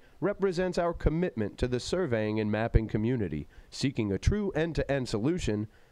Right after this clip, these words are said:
leveraging the various expertise from Hypack, Infinite Jib, S B G Systems, and Velodyne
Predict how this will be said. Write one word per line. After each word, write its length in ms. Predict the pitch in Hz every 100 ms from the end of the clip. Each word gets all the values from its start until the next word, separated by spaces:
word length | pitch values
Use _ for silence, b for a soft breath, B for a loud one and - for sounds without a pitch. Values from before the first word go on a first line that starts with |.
| b
leveraging 540 | 104 110 113 98 110
the 100 | 110
various 500 | 101 120 160 117 104
expertise 680 | 107 104 - 98 156 123 - - B B
from 220 | 127 120
Hypack, 600 | - 147 147 101 73 - - B B
Infinite 500 | 113 135 123 110 107
Jib, 400 | 131 135 104 - B B
S 180 | 151 -
B 180 | 180 160
G 200 | 156 196
Systems, 520 | - 107 113 110 104 B B -
and 260 | 117 139
Velodyne 640 | 110 156 117 104 101 101